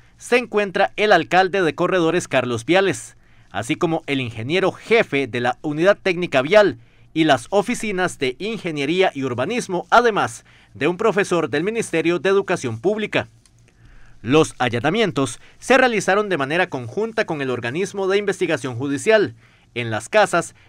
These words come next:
de los tres detenidos, en la Municipalidad de Corredores y en varias oficinas municipales, además en la propiedad privada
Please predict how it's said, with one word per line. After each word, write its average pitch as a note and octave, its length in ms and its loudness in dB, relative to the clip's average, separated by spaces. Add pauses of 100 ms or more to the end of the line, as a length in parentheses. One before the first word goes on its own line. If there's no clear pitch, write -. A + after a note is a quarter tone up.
(120)
de A#3+ 120 4
los A#3 200 0
tres F3 260 -2
detenidos, E3+ 720 -2 (320)
en A#2+ 160 -6
la G#2+ 100 -6
Municipalidad G3 800 0
de E3 100 -2
Corredores D#3 680 -2 (260)
y F3 100 4
en F#3+ 100 2
varias A#3+ 280 2
oficinas G#3+ 540 -2
municipales, C#3 880 -4 (380)
además D#3+ 520 0
en C3 120 -8
la A#2 100 -4
propiedad F#3+ 400 0
privada E3 480 2